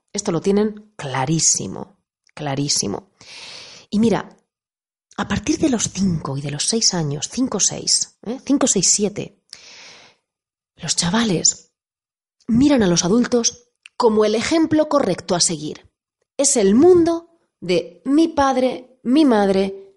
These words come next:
es un superhéroe. Por tanto, todo aquello que diga, haga, sienta, es lo correcto, porque es un superhéroe. De esta manera, aprenderán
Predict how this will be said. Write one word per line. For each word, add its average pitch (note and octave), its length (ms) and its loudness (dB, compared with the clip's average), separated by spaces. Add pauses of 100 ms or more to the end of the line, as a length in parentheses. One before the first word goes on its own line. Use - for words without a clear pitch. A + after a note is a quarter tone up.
(300)
es G#3 240 -4
un E3 140 -2
superhéroe. D3 800 -6 (500)
Por B3+ 180 2
tanto, D4 300 0
todo C#4+ 180 2
aquello C4+ 320 0
que B3 140 0
diga, C4 340 2
haga, B3+ 460 0
sienta, C4 800 0 (1300)
es D4 120 -2
lo D#4 100 2
correcto, D4+ 680 -2 (320)
porque G3 340 0
es - 300 -4 (160)
un C4 240 0
superhéroe. D3+ 880 -4 (1500)
De - 1000 -12
esta B3+ 140 2
manera, G#3+ 560 2 (800)
aprenderán G#3+ 960 0